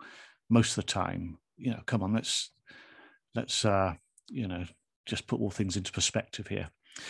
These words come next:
So, yeah, the libor reform, some successes, some not. Uh, then ironically, I was probably the, um, the last people to be, uh,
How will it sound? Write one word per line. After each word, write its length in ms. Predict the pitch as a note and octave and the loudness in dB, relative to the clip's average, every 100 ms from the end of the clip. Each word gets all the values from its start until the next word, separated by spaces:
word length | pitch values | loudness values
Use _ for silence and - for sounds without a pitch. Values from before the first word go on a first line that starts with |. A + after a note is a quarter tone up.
| - | -4
So, 380 | - G3+ F3 F#3+ - | 10 12 12 12 8
yeah, 220 | F#3+ D#3+ | 12 12
the 100 | C3+ | 12
libor 300 | F3+ F#3 E3 | 12 12 12
reform, 500 | D#3 F3 D#3 D3+ D#3+ - _ _ | 8 8 10 8 6 -4 _ _
some 480 | - - E3+ D#3+ D#3 | -6 2 4 4 2
successes, 640 | - - D#3 - D3+ C#3+ - | 0 0 0 2 0 0 2
some 240 | D3+ C#3 | 2 4
not. 260 | C3+ C3 - - _ _ _ _ _ _ | 2 2 -4 -12 _ _ _ _ _ _
Uh, 340 | B2 A#2 A#2 B2 - | -4 0 0 0 2
then 140 | D3 C#3+ | 6 8
ironically, 600 | C#3+ C#3+ E3 D3+ - C#3 | 8 10 8 8 4 2
I 60 | |
was 120 | C3 C3 | 2 0
probably 400 | D3 C3 C3+ B2+ | -2 0 0 2
the, 320 | B2+ B2 C3 | 0 2 0
um, 240 | C3 B2 - _ _ _ _ _ - | 0 -4 -10 _ _ _ _ _ -10
the 80 | B2 | -2
last 340 | B2+ B2+ - | 0 0 0
people 280 | C#3+ B2+ B2 | -2 0 -4
to 220 | - B2 | 2 4
be, 340 | B2 A#2+ A#2 - - - - - - - - - - _ _ _ _ _ _ | 6 6 4 0 -14 -16 -16 -16 -18 -20 -20 -20 -20 _ _ _ _ _ _
uh, 380 | C#3 A#2+ G#2+ G#2 | 2 4 4 2